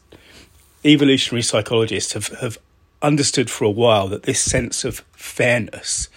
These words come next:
this need to see bad behaviour punished, it's built into us. It's, it's there at a really kind of primal kind of level. You know, we love seeing people who treat other people badly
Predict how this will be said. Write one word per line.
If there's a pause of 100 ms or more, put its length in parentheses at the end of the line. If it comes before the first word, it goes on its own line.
(540)
this
need
to
see (1800)
bad
behaviour
punished,
it's
built
into
us.
It's, (720)
it's
there
at
a
really
kind
of
primal
kind
of
level. (920)
You
know,
we
love
seeing (960)
people
who
treat
other
people
badly